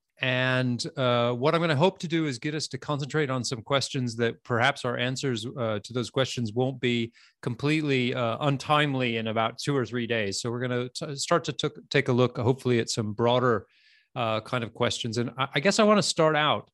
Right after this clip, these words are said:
um, by just the question, you know, a week or so before, even two, three days before the invasion started, I,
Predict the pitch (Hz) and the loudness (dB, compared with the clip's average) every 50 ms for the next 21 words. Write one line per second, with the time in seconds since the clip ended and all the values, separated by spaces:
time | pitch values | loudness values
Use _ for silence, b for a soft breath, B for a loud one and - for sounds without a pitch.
0 | - - 139 117 110 104 101 101 101 101 _ b b b b b b b b b | -14 -10 -6 -6 -4 -4 -6 -6 -8 -10 _ b b b b b b b b b
1 | b 139 135 143 190 185 - 214 - - - 185 156 - - 180 160 151 147 147 | b 4 6 6 6 4 4 2 2 4 4 4 4 6 4 2 2 2 0 -4
2 | - _ _ _ _ _ _ _ _ _ _ _ _ _ _ _ _ _ _ _ | -8 _ _ _ _ _ _ _ _ _ _ _ _ _ _ _ _ _ _ _
3 | - 160 156 151 156 156 151 - 151 156 143 123 165 190 202 202 - 190 151 - | -6 -4 0 2 2 2 2 2 4 2 4 4 6 4 4 4 4 2 2 4
4 | - 165 156 143 131 127 - - - 143 139 139 139 127 107 - - _ - - | 4 4 4 4 4 0 -6 -4 -2 0 2 4 4 2 0 -2 -6 _ -12 -6
5 | 196 202 185 226 202 - - - - 214 214 - - - 202 196 180 143 156 160 | -4 -4 -2 -2 -2 -2 -4 -2 0 0 0 0 0 -2 -4 -2 -2 -2 0 2
6 | 180 190 190 175 123 - 131 117 - - 131 127 123 123 117 117 107 104 113 113 | 4 4 4 2 2 0 -4 -6 -4 -2 -2 -2 0 -2 -2 -2 -2 -2 -2 -2
7 | 120 113 113 104 98 - - 113 113 117 113 95 90 90 _ _ _ _ _ _ | -2 -2 -4 -6 -8 -8 -4 -2 0 0 0 -2 -4 -8 _ _ _ _ _ _
8 | _ _ _ _ _ _ _ _ _ _ _ _ _ - - 165 175 | _ _ _ _ _ _ _ _ _ _ _ _ _ -4 -2 0 0